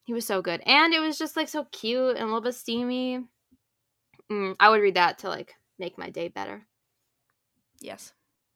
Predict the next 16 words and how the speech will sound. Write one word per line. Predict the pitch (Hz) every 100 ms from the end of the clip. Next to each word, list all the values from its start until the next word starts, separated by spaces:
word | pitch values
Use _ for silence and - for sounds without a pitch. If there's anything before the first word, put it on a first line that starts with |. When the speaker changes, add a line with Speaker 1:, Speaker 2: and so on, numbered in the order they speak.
| _ _ _ -
Speaker 1:
Mm-hmm. | 220 233 - _ _ _ _ _ _ -
Speaker 2:
Um, | 196 175 175 165 -
I | 196 208 - -
also, | 208 214 202
we | 180
did | 180 170
a |
full | 175 160
episode | 160 185 190 170
on | 160 160
it. | 147 -
I | 175
went | 151
with | 180 -
Kit | -
McBride. | 196 - 190 190 175